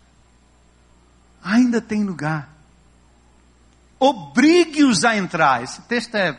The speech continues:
fantástico. Aí os teólogos ficam pensando: será que então o camarada não tem livre-arbítrio? Será que a salvação é predestinação, é eleição, é supralapsarianismo, infralapsarianismo, é calvino, é armeno? Vá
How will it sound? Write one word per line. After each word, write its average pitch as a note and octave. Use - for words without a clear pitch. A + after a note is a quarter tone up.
fantástico. -
Aí F3+
os E3
teólogos D#3+
ficam D#3
pensando: C#3+
será D#3+
que D#3
então F3
o D#3+
camarada D3+
não C#3+
tem E3
livre-arbítrio? C#3+
Será D3+
que E3
a C3+
salvação D3+
é C3
predestinação, D3
é B2
eleição, D3
é C3+
supralapsarianismo, D3
infralapsarianismo, C#3+
é -
calvino, D#3
é C#3+
armeno? C3+
Vá A2+